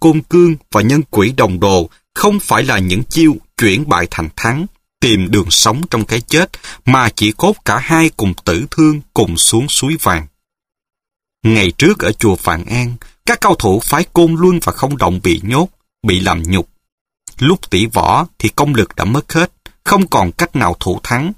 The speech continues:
Vài người tính nết nóng nảy, đã dở chiêu số này ra, nhưng vì họ bị mất hết nội lực nên có liều chết cũng không thành. Triệu Mẫn đã ghi nhớ lại.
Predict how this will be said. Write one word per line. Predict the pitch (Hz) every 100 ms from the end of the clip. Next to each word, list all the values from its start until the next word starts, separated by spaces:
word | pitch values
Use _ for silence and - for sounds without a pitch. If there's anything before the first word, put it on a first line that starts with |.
| _ -
Vài | 104 107 90
người | 101 92
tính | - 120 156
nết | 180 -
nóng | 147 175
nảy, | 92 - 165 _ _ _
đã | 107
dở | 123 117 101 120 -
chiêu | 165
số | - 147 180
này | 120 90
ra, | 120 139 135 _ _ -
nhưng | 214
vì | 160 170 -
họ | 208
bị | 98 196
mất | 208 185 -
hết | 240 123
nội | 95 90
lực | 92 - _
nên | 135 135 131
có | 170
liều | 131 101 85 -
chết | 170 -
cũng | -
không | 123 127 117
thành. | 104 87 78 - _ _ -
Triệu | 107 98
Mẫn | 104 90 123
đã | 110 120
ghi | 127
nhớ | 113 110 143
lại. | 123 80 80